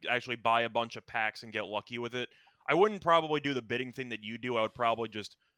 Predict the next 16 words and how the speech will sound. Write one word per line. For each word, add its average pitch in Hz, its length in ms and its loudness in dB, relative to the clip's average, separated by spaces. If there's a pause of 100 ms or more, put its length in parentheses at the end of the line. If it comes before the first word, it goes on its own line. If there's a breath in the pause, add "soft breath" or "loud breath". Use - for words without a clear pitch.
(140)
you 113 60 -10
know, 104 80 -2
go 117 260 2
to 110 120 -4
a 104 40 -6
store, 113 420 -4
buy 104 280 0
some 101 240 -6
packs, 101 460 -4
and 101 100 -16
just 95 180 -14
hope 104 220 -6
you 98 80 -16
get 101 240 -8
something. 92 440 -14
But 92 160 -14